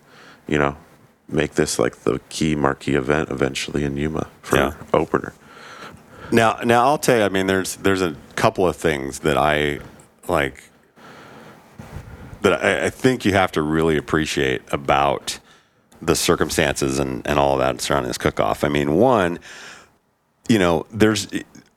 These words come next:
Speaker 2: there's not many species that you could throw a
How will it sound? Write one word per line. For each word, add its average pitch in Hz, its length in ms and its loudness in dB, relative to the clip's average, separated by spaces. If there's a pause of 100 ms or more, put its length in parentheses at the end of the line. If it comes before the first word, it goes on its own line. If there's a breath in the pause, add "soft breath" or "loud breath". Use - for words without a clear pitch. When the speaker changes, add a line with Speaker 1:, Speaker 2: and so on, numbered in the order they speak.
(120)
Speaker 2:
there's 147 280 2
not 117 360 2
many 98 280 2
species - 1040 -4 (580)
that 92 160 2
you 92 220 2
could 85 260 0
throw 82 540 4
a 71 420 0